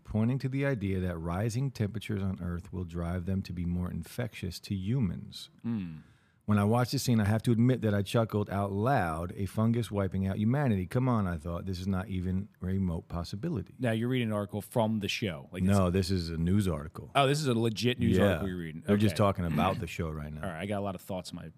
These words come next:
Speaker 2: my dome
Speaker 1: Yeah.
Speaker 2: right now.
Speaker 1: Um, so there's also a, N P R is running a series on spillover viruses.
Speaker 2: Okay.
Speaker 1: That's when animal pathogens jump into people.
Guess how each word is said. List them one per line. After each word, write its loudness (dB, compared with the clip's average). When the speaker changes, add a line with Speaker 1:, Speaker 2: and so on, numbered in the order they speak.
Speaker 2:
my -12
dome -8
Speaker 1:
Yeah. -6
Speaker 2:
right -8
now. -12
Speaker 1:
Um, -2
so 4
there's 8
also 4
a, -2
N 4
P 4
R 6
is 2
running 6
a 2
series 2
on -2
spillover 2
viruses. -6
Speaker 2:
Okay. -6
Speaker 1:
That's 0
when 2
animal 0
pathogens -4
jump -4
into -6
people. -8